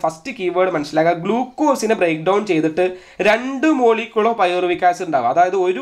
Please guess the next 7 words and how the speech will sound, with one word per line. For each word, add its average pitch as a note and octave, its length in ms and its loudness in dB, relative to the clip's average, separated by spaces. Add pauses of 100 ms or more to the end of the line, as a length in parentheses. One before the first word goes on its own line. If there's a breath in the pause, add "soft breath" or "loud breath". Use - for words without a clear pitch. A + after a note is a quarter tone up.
molecule G#3+ 460 -2
of - 120 -4
glucose F#3+ 560 0 (540 soft breath)
ബ്രേക്ക് F3+ 340 0
ഡൗൺ A#3+ 180 4 (140)
നടന്നിട്ട് G3+ 480 -4 (440 loud breath)
രണ്ട് G#3+ 380 -2